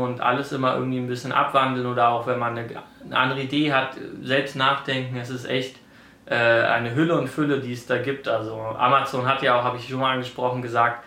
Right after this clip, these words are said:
sie wollen eigentlich mit Merch bei Amazon sozusagen ihren Kunden, sie sind aber sehr kundenorientiert, die Möglichkeit geben, jedes mögliche T-Shirt, das man sich erdenken kann, äh, auch zu kaufen. Und ich glaube, dadurch sind wir da echt, äh,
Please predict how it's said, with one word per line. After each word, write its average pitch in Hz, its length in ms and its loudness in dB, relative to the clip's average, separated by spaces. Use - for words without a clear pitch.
sie 123 180 -6
wollen 131 240 4
eigentlich 131 400 2
mit 127 120 -4
Merch 123 280 0
bei 123 120 4
Amazon 123 360 0
sozusagen 123 520 0
ihren 117 260 -8
Kunden, 151 540 2
sie 120 100 -8
sind 117 100 -6
aber 117 180 -2
sehr 113 140 -4
kundenorientiert, 127 880 -2
die 127 60 0
Möglichkeit 135 560 2
geben, 131 260 0
jedes 147 540 0
mögliche 139 760 2
T-Shirt, 131 680 0
das 127 220 4
man 127 120 0
sich - 200 -8
erdenken 139 680 0
kann, 127 380 0
äh, 120 220 4
auch 123 220 4
zu - 140 -6
kaufen. 156 640 2
Und 127 340 2
ich 113 100 -8
glaube, 127 320 4
dadurch 123 300 2
sind 123 180 -4
wir 120 100 -4
da 117 240 4
echt, 123 300 -4
äh, 113 300 -2